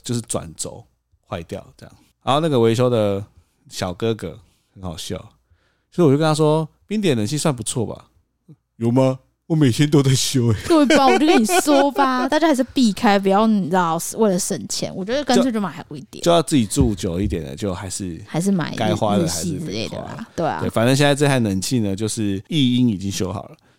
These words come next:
Speaker 1: 但它现在有个状况，我不知道有没有人有，有这个问题，或是有人知道怎么解决，麻烦救救我们。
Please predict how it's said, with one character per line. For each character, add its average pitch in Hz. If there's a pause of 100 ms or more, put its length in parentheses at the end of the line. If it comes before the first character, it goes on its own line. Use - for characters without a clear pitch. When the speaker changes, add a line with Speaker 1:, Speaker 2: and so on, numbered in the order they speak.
Speaker 1:
但 151
它 151
现 165
在 104
有 90
个 92
状 95
况， -
我 92
不 113
知 -
道 160
有 131
没 104
有 113
人 87
有， 80 (220)
有 107
这 110
个 117
问 113
题， 85
或 123
是 160
有 123
人 95
知 135
道 123
怎 104
么 92
解 90
决， 85
麻 92
烦 101
救 107
救 95
我 90
们。 87